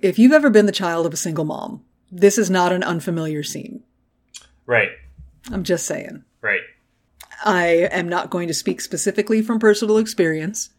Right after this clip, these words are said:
Speaker 1: Just saying this is not an unfamiliar scene.
Speaker 2: Yeah.
Speaker 1: Anyway, so, uh, her mom, who, by the way, real quick,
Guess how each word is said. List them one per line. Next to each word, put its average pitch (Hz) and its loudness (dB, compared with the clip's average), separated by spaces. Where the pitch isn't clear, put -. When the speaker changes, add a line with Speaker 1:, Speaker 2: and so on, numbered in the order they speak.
Speaker 1:
Just 170 -2
saying 170 0
this 160 -4
is 156 -6
not 160 -2
an 165 -4
unfamiliar 151 -8
scene. - -14
Speaker 2:
Yeah. 90 -14
Speaker 1:
Anyway, 240 4
so, 202 8
uh, 180 4
her 214 4
mom, 220 6
who, 233 4
by 233 2
the 254 4
way, 175 2
real 170 -2
quick, 147 -10